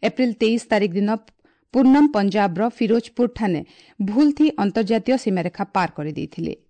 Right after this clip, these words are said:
ସେହି ଦିନୁ ହିଁ ପାକିସ୍ତାନ ରେଞ୍ଜରମାନେ ତାଙ୍କୁ ବନ୍ଦୀ କରିକି ରଖିଥିଲେ। ନିୟମ ଅନୁସାରେ ଆଜ ତାଙ୍କୁ ଭାରତକେ ହସ୍ତାନ୍ତର କରାଯାଇଛି ବୋଲି ବିଏସ୍ଏଫ୍ ତରଫୁ ସୂଚନା ଦିଆଯାଇଛି।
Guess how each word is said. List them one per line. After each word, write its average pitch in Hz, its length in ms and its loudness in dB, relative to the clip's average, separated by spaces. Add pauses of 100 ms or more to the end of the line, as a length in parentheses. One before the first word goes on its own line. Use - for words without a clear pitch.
ସେହି 247 300 0
ଦିନୁ 208 260 0
ହିଁ 247 140 2
ପାକିସ୍ତାନ 196 560 -4
ରେଞ୍ଜରମାନେ 185 640 -2
ତାଙ୍କୁ 196 300 -4
ବନ୍ଦୀ 180 360 -4
କରିକି 175 340 -6
ରଖିଥିଲେ। 196 460 -6 (320)
ନିୟମ 254 340 4
ଅନୁସାରେ 185 420 -2
ଆଜ 185 200 -2
ତାଙ୍କୁ 185 280 -4
ଭାରତକେ 196 480 -4
ହସ୍ତାନ୍ତର 185 540 -6
କରାଯାଇଛି 175 600 -6
ବୋଲି 247 240 -2
ବିଏସ୍ଏଫ୍ 214 540 -2
ତରଫୁ - 320 -6
ସୂଚନା 185 520 -8
ଦିଆଯାଇଛି। - 580 -12